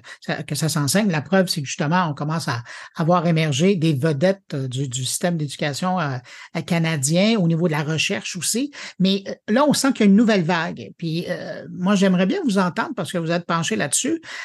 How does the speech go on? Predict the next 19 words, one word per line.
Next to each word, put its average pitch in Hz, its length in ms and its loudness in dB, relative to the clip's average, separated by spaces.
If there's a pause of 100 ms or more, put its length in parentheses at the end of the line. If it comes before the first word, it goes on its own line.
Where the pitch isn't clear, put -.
(100)
Euh, 165 100 0 (640)
c'est - 240 2
quoi 277 220 0
le 320 80 0
rôle 196 320 2
aujourd'hui 170 480 2
des 165 220 0
universités 156 800 -2
au 175 80 -4
niveau 156 240 -2
de 160 160 -2
la, 143 160 -2 (240)
puis 175 140 -4
même 175 260 2
à 160 60 0
la 165 100 2
limite 156 340 -2
des 156 160 -6
cégeps, 156 440 -2